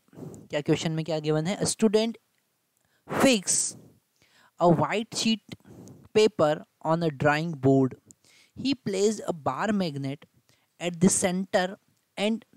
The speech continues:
sprinkles some iron fillings uniformly around the bra-, bar magnet. Then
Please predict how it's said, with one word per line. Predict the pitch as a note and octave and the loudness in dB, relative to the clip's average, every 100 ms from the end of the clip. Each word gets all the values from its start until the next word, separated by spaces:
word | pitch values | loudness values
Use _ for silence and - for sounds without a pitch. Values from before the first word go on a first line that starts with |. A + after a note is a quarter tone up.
| - - _ _ _ _ _ _ _ - | -20 -20 _ _ _ _ _ _ _ 0
sprinkles | G3+ - - B3 B3 - B3+ C4 - - - A#3 | 2 0 0 0 0 2 4 4 2 -4 0 2
some | A3+ B3 B3 _ - | 2 2 -6 _ -8
iron | E3 E3+ G3 G#3 | -4 -2 -2 -2
fillings | - A#3+ G3 C#3+ F#3 - - - - - _ _ _ - | -4 -2 -2 -4 -6 -10 -12 -14 -20 -20 _ _ _ -6
uniformly | D3+ F3 F#3 A3 A3+ F3 C3 G#2+ - - - _ _ _ _ _ - | 2 4 4 2 2 0 -2 -6 -12 -20 -20 _ _ _ _ _ -4
around | D#3+ E3 D#3+ D3+ | 0 2 2 0
the | D3 | -4
bra-, | C3+ B2+ G#2+ _ _ _ _ _ _ - | -4 -6 -10 _ _ _ _ _ _ -10
bar | C#3+ C3+ A2+ | -8 -6 -8
magnet. | F#2+ F#2+ - - - - _ _ _ _ _ - | -12 -16 -20 -20 -20 -20 _ _ _ _ _ -8
Then | C#3+ D#3+ | -4 -4